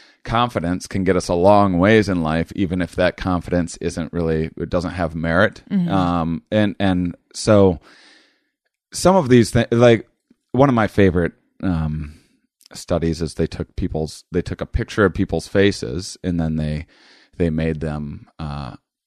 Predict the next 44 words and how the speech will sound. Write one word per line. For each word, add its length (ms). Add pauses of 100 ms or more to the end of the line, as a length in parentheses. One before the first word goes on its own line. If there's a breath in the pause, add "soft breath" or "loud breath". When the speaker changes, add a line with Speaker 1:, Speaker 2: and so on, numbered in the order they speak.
(160)
Speaker 1:
they 260
took 280
five 580
pictures 520
that 160
were 100
more 300
attractive 580
of 180
them. 220
So 120
they 120
just 200
morphed 460
their 140
face 360
to 80
be 240
ten 300
percent 340
more 140
ch-, 240
symmetrical, 640
twenty 240
percent, 400 (240)
thirty 220
percent, 420
forty 200
percent, 440 (420 soft breath)
as 100
far 200
as 100
facial 380
attractiveness. 680
It 160
has, 420 (100)
um, 460 (120)
mostly 440
is, 160
has 260
to 100
do 160
with 80
sym-, 220